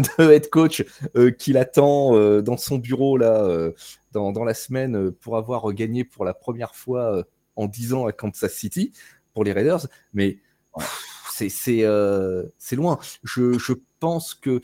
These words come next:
Speaker 1: c'est pas parce que l'année est un petit peu moins faste que la saison précédente que pour autant il faut annoncer la fin, euh, de la dynastie, euh, des Chiefs. Non, non, non, on n'en est pas là.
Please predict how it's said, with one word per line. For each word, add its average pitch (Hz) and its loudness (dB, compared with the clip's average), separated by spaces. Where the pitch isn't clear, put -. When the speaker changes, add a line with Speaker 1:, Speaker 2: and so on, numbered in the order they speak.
Speaker 1:
c'est - -10
pas 170 2
parce 156 -6
que 156 -4
l'année 135 -2
est - -8
un 117 -8
petit - -14
peu - -6
moins 127 -4
faste - -8
que - -8
la 107 -2
saison 113 -8
précédente 110 -8
que 113 -6
pour 117 -8
autant 139 -2
il 107 -4
faut - -8
annoncer 92 -6
la 82 -4
fin, 143 -6
euh, 92 0
de 98 -4
la 95 2
dynastie, 101 -6
euh, 90 2
des 98 -10
Chiefs. - -8
Non, 95 -4
non, 104 -4
non, 104 -2
on 87 -6
n'en 90 -4
est 92 -2
pas 139 -2
là. 131 0